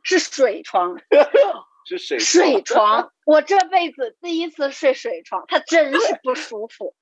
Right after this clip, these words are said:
Speaker 2: <laughs> 等一下，我问一下，我代表广大听众朋友，我不是代表我自身的，问一下，水床它真的是，就是床垫下面全是水吗？
Speaker 1: 对，不一定是水，但是是液体。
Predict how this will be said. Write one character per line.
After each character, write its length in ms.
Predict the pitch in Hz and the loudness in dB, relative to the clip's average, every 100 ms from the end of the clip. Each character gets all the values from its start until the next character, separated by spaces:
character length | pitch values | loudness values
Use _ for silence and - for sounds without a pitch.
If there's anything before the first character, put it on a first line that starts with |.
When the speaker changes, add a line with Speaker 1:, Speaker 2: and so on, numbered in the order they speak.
| _ | _
Speaker 2:
<laughs> 120 | _ | _
等 100 | 180 | 0
一 40 | 208 | 4
下， 160 | 247 | 4
我 80 | 170 | 2
问 120 | 269 | -2
一 60 | 220 | -4
下， 260 | 214 156 - _ | -2 -2 -4 _
我 120 | - 160 | -6 -2
代 200 | 233 196 | -2 -2
表 340 | 170 131 - - | -2 -2 -4 -6
广 200 | 117 - | -8 -4
大 180 | 170 160 | -6 -6
听 260 | - 202 | -12 -16
众 160 | 214 135 | -16 -14
朋 120 | 107 | -12
友， 120 | 101 | -12
我 80 | 95 | -14
不 140 | - | -18
是 80 | 131 | -8
代 100 | 156 | -6
表 140 | 127 90 | -4 -6
我 40 | |
自 240 | - 135 | -8 -16
身 160 | - 113 | -14 -10
的， 120 | 110 | -6
问 160 | 143 139 | -4 -4
一 40 | |
下， 220 | 127 117 - - - | -4 -8 -10 -20 -18
水 300 | - - 110 | -4 -2 -2
床 200 | - 143 | -4 -2
它 120 | 185 | -2
真 160 | 185 202 | -2 -2
的 120 | 175 | -2
是， 240 | - 170 | -2 -4
就 120 | 151 | -2
是 80 | 160 | -4
床 320 | 156 - 101 | -6 -8 -6
垫 100 | 151 | -4
下 60 | 156 | -4
面 120 | 156 | -8
全 200 | 151 104 | -8 -10
是 60 | 135 | -12
水 260 | - 95 85 | -6 -6 -4
吗？ 200 | 95 - _ _ _ _ _ _ | -8 -10 _ _ _ _ _ _
Speaker 1:
对， 580 | 415 427 403 233 170 - _ _ _ - | 0 2 2 0 -6 -14 _ _ _ -10
不 160 | 440 427 | -2 -2
一 80 | |
定 160 | 349 415 | 0 -4
是 140 | 370 | -4
水， 180 | 311 269 | -2 -2
但 180 | 277 339 | 0 -2
是 280 | 330 - - | -4 -10 -12
是 180 | - 311 | -4 0
液 240 | 370 349 | 0 0
体。 340 | 415 - 170 | -4 -8 -8